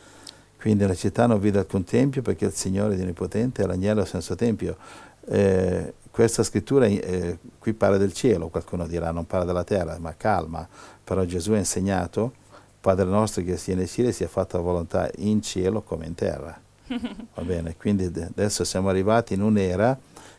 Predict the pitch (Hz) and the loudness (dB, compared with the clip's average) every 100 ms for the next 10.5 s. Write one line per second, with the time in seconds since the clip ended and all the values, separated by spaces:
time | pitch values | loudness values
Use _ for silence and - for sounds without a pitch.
0 | - - 98 101 98 104 110 95 98 104 | -6 -2 0 2 2 4 4 2 2 0
1 | - 98 113 110 - 85 85 80 - 95 | 4 4 4 0 -4 -6 -6 -6 -4 -2
2 | 80 95 - 143 151 110 - 107 107 - | -2 -4 0 0 2 -2 -4 -4 -4 -4
3 | 123 90 104 113 - 92 - 110 127 85 | -4 -2 -2 -2 -2 -6 -2 0 2 0
4 | - - - - - 92 92 87 87 80 | -6 -20 -20 -16 -4 0 0 -2 -6 -10
5 | - - 113 120 113 98 92 87 85 87 | -10 0 4 6 6 4 0 -4 -8 -12
6 | 90 - - 90 - 104 92 90 82 87 | -16 -10 -6 -4 2 2 2 -2 -4 -6
7 | 85 82 90 87 87 - 95 90 87 - | -6 -6 -6 -4 -4 -2 -2 -2 -4 -4
8 | 92 90 85 85 87 101 107 92 87 - | -4 -2 -2 -2 0 0 -2 -6 -6 -2
9 | 95 90 85 - 101 98 85 95 85 85 | -2 -2 -6 -4 -2 -2 -4 -6 -6 -4
10 | 87 85 85 - 101 | -4 -4 -6 -2 -2